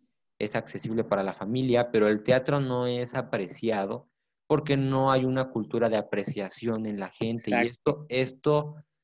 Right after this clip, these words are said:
Speaker 1: va a afectar más porque, y no nada más pasa en México, pasa en todo el mundo. Realmente, si el teatro fuera valorado y apreciado,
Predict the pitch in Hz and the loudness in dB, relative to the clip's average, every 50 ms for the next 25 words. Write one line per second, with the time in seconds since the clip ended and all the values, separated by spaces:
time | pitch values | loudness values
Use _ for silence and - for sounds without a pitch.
0 | _ _ _ _ _ _ _ _ _ _ _ _ - 117 110 123 131 139 147 156 | _ _ _ _ _ _ _ _ _ _ _ _ -6 -2 2 4 4 6 4 4
1 | 151 151 151 120 - - - 123 120 120 123 127 127 131 135 131 - - - 113 | 2 0 -2 -4 -2 0 2 2 2 2 2 2 2 2 0 0 -4 -4 -4 -4
2 | - - - - 110 104 101 104 - - _ _ _ _ _ _ _ _ _ _ | -4 -4 -4 0 0 0 0 0 -4 -10 _ _ _ _ _ _ _ _ _ _
3 | _ _ - 127 127 135 151 165 180 185 180 175 175 175 170 - 175 165 - 156 | _ _ -2 0 2 4 4 4 4 4 4 2 2 2 2 2 0 0 0 0
4 | 127 127 131 131 - - - - 139 147 156 165 151 147 156 147 135 120 113 117 | 0 0 0 -2 -4 -4 -2 0 0 0 0 0 -2 2 4 6 6 4 4 0
5 | 120 123 117 98 - - - _ _ _ _ _ _ _ _ - 113 120 123 131 | -2 -4 -4 -6 -6 -8 -12 _ _ _ _ _ _ _ _ 2 4 6 6 6
6 | 139 143 147 147 143 151 156 151 147 - - 113 104 98 - - 117 117 117 - | 4 4 2 2 0 2 0 0 0 2 2 2 2 2 4 4 4 4 4 4
7 | - 123 123 - - 120 117 110 117 117 117 117 113 - - _ _ _ _ _ | 2 0 0 0 0 0 2 2 2 2 2 0 0 -2 -4 _ _ _ _ _
8 | _ _ _ - 110 107 104 101 98 98 101 107 117 117 120 117 113 95 - - | _ _ _ -4 2 2 4 4 4 4 4 4 4 4 2 2 0 0 -2 -4
9 | 98 98 95 - 110 101 101 104 117 - - _ | -8 -8 -6 -6 -4 -4 -4 -4 -4 -6 -10 _